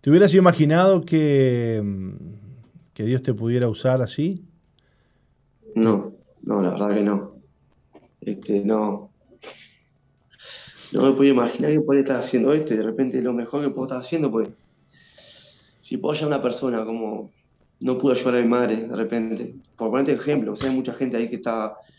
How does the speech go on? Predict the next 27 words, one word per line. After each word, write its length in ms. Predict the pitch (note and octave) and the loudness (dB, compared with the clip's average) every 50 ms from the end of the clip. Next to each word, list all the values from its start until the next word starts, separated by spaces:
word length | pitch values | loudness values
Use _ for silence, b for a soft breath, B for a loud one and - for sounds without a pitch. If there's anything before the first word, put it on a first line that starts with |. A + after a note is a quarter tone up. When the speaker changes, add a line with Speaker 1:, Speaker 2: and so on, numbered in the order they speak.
| b b _ | b b _
Speaker 2:
con 100 | - A2 | -2 0
depresión, 380 | A2+ - - G#2+ - C3 C3+ C3+ | 0 0 0 -2 0 0 2 2
me 100 | B2+ A2+ | 2 2
pasa 280 | - A#2+ B2 B2 C3 A#2+ | 0 -2 -4 -4 -4 -4
cuando 220 | A2 A2+ A2 A#2 | -4 -2 -2 -2
voy 180 | A#2 A#2+ A#2+ B2 _ _ _ | -4 -4 -6 -10 _ _ _
caminando 360 | B2 A#2 A2+ A#2+ B2 A#2+ A2 | -4 -4 -2 -2 -2 -4 -2
puerta 220 | G2+ B2 - A#2 G2 | -4 -4 -4 -4 -6
por 140 | A2+ A2+ | -6 -4
puerta 240 | - C#3 C3 A2 A#2 | -4 -4 -4 -4 -8
vendiendo, 500 | A2 A2 A#2 C3 C#3+ C#3+ B2+ G2+ - - b b b b b b b b b b b b b b b b b - | -10 -6 -4 -2 -2 -2 -2 -4 -6 -10 b b b b b b b b b b b b b b b b b -10
le 100 | G2+ G#2+ | -4 0
voy 120 | A#2+ C3 B2 | 2 2 2
y 40 | |
le 40 | A2+ | 2
toco 140 | - B2 B2 | 2 2 2
la 140 | A#2 A#2 A#2 | 2 2 0
puerta 180 | B2+ A2+ A#2+ | 0 0 0
a 20 | A#2 | -2
la 40 | A2 | 0
señora, 300 | A2+ A2+ B2+ C#3 C3+ A#2+ | 0 -2 0 0 0 0
"Buen 140 | A2+ A2+ A#2+ | 0 0 0
día, 200 | C#3 D3 C3+ B2 | 0 0 -2 -2
señora, 320 | - A#2+ B2 C3+ C3 C3 | -4 -4 -2 -2 -2 -2
estamos 240 | A#2+ A#2+ A2+ A2 A2 | -4 -6 -6 -6 -6
acá, 100 | A2+ A#2+ | -4 -4
acompaño", 540 | A#2 A#2 G#2 - - C3+ C#3 C#3 C3 C3 | -4 -4 -4 -4 -4 -2 -2 -2 -2 -4